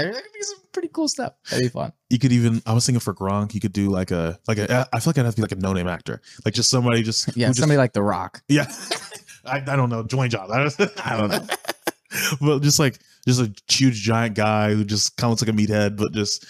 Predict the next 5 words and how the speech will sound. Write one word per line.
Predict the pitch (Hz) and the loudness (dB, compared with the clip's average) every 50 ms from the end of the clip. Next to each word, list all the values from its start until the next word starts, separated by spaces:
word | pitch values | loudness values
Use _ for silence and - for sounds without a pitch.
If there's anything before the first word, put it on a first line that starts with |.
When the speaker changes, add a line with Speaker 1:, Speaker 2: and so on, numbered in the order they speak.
| - - - | -20 -10 -4
Speaker 2:
is | - 104 - | -2 0 0
super | - 117 107 101 | 2 2 0 0
fun. | - - 110 104 104 104 104 104 101 104 104 - - - - - - - - - | 0 0 0 2 2 2 2 2 2 0 -2 -4 -8 -16 -18 -18 -18 -16 -10 -6
Um, | - 95 92 92 92 92 90 87 87 87 85 90 - - - _ _ _ _ _ _ - - | -4 -2 -2 -2 -2 -2 -2 -2 -2 -2 -4 -4 -6 -10 -18 _ _ _ _ _ _ -10 -6
gosh. | - 95 95 95 92 92 - - - - | -6 -4 -2 -4 -4 -2 -2 -4 -4 -6